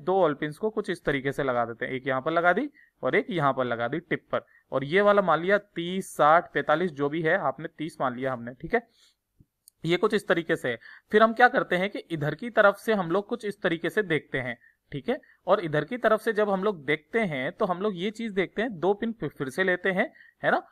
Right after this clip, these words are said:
और यहाँ पर क्या करते हैं कि इसकी सीध में इधर से देखते हैं कि ये दोनों की दोनों पिनें जो हैं ये एक ही लाइन में आने पर, और जो इधर से हम लोग पिन गाढ़े हैं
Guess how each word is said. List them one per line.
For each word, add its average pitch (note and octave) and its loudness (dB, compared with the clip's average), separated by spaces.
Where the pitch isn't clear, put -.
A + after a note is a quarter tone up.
और F3+ 0
यहाँ D3 0
पर A3+ 0
क्या A#3+ 2
करते G3+ -2
हैं G3 -2
कि D4+ -10
इसकी G3+ -8
सीध G3 -8
में D#3+ -4
इधर D#3 -2
से A#3+ -4
देखते G#3 0
हैं A#3 -2
कि B3+ -6
ये G3 -4
दोनों F3+ -4
की A#3 -8
दोनों G3+ -4
पिनें F#3 -6
जो G#3 -4
हैं D3+ -4
ये G#3 -8
एक E3+ -6
ही G#3+ -6
लाइन F#3 -2
में G3 -4
आने E3 -2
पर, F#3 -4
और D#3 -4
जो A3 -2
इधर D3 -4
से G#3+ -4
हम G3+ 0
लोग A#3 -8
पिन G3+ -4
गाढ़े C#3+ 0
हैं E3+ -4